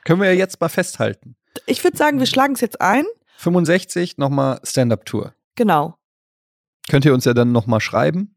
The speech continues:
Speaker 1: wenn's
Speaker 2: Vielleicht
Speaker 1: soweit
Speaker 2: machen
Speaker 1: ist.
Speaker 2: wir, buchen wir jetzt schon mal die Räume, weil man weiß nicht, das geht schnell.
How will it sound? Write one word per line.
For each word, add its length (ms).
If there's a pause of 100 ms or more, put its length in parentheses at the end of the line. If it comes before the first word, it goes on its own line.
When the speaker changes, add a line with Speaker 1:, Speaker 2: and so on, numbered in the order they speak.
Speaker 1:
wenn's 20
Speaker 2:
Vielleicht 240
Speaker 1:
soweit 180
Speaker 2:
machen 260
Speaker 1:
ist. 60
Speaker 2:
wir, 60
buchen 340
wir 100
jetzt 220
schon 120
mal 120
die 100
Räume, 480
weil 140
man 180
weiß 240
nicht, 160
das 140
geht 180
schnell. 300